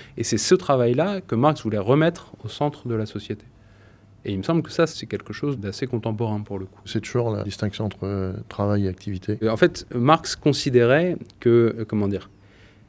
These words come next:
Speaker 1: Marx est un, un intellectuel, hein, donc, euh, pour lui, le, le, ce qu'il entend, le, le travail, euh, au bon sens du terme, disons, c'est, son meilleur exemple pour lui, c'est le travail intellectuel. C'est-à-dire, c'est quelque chose qui coûte, voilà, il faut se concentrer, euh, c'est difficile, euh, ça prend du temps, on n'est pas toujours satisfait, et cetera.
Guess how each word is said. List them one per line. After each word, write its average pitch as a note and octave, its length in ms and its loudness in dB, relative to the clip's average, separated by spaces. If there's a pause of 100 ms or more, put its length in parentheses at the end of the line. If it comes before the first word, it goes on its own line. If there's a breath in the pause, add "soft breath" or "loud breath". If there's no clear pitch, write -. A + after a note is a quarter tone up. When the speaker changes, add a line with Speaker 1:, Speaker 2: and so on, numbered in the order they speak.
Speaker 1:
Marx C3 340 0
est A2 60 2
un, G2+ 200 0
un G2 220 -2
intellectuel, G2+ 600 0
hein, F#2+ 80 -10
donc, G2 220 -6
euh, F#2+ 100 0
pour G2 160 -2
lui, B2+ 200 4
le, G2+ 180 4
le, F#2+ 200 -2 (100)
ce - 100 -14
qu'il G#2 160 -2
entend, G#2+ 280 2
le, G2 280 -4
le G#2 140 -4
travail, A#2 640 4 (180)
euh, G2 200 -6
au G2 160 -4
bon A#2 240 6
sens A2+ 240 2
du G#2 100 -8
terme, D#3 260 2
disons, C3 300 2 (380 loud breath)
c'est, D3+ 520 6
son - 120 0
meilleur A2+ 260 8
exemple A2+ 280 6
pour G#2+ 120 6
lui, E3 80 6
c'est D#3 140 4
le - 40 0
travail A2+ 240 2
intellectuel. G2+ 460 0
C'est-à-dire, A2+ 240 2
c'est - 60 -8
quelque A2 160 2
chose - 160 4
qui - 100 -12
coûte, - 500 -2
voilà, G2 280 2
il G2 180 0
faut G#2+ 120 -4
se - 60 -12
concentrer, G#2 640 -2
euh, G2 160 0
c'est G#2 160 -4
difficile, A#2 640 2
euh, G2 180 2
ça G2 140 -4
prend G#2 180 -2
du F2+ 140 -6
temps, A2+ 200 0
on A2+ 100 2
n'est G#2+ 80 0
pas F#2+ 120 -4
toujours G#2+ 240 -4
satisfait, G#2 580 -6
et G2+ 60 -8
cetera. G#2 400 -4